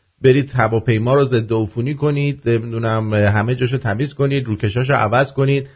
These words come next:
بعد بیارید. شما در جریان نیستی دیگه. ترامپ هیچ کاری روی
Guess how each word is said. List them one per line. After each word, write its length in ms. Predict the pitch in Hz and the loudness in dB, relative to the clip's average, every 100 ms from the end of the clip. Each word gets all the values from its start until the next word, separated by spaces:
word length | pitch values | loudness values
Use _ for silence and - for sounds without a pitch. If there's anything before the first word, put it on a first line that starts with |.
| _ _ - | _ _ 2
بعد 280 | 139 143 113 | 4 4 2
بیارید. 520 | 110 92 87 - _ _ _ _ _ _ _ _ _ _ _ | 0 0 -2 -6 _ _ _ _ _ _ _ _ _ _ _
شما 380 | - 120 156 | -4 0 0
در 220 | 160 139 135 | 2 2 4
جریان 360 | 139 135 170 | 2 2 0
نیستی 540 | 190 180 - 131 120 - _ _ 123 | 0 0 -2 -6 -6 -12 _ _ -4
دیگه. 180 | 151 | -2
ترامپ 380 | 190 175 160 190 - | 0 0 0 0 -4
هیچ 340 | 202 - - _ - | -10 -12 -20 _ -12
کاری 320 | - 165 202 | -2 0 0
روی 440 | 160 156 139 131 | -2 0 2 2